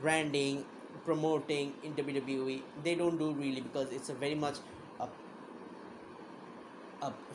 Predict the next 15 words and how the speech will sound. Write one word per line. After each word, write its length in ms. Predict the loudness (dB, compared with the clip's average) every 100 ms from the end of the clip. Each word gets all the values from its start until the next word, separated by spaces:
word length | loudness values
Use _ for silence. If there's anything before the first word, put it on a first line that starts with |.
| 2
family-friendly 800 | 4 6 6 6 6 6 8 4
show. 360 | 8 8 8
So 380 | 6 2 4 4 0 -12 0
obviously 460 | 4 6 4 4 4
promoting 600 | 4 2 4 6 6 8
marijuana 500 | 8 8 6 6 4
won't 280 | 2 0 0
be 80 |
good, 360 | 0 8 8 10
but, 160 | 4 2 -6 0
like, 180 | 2 2 -2 -8 -6
they 140 | -2 0
didn't 320 | 0 -2 -2 -10 -12 -12 -6 -4 -2
really 300 | 0 2 2
much 220 | 2 0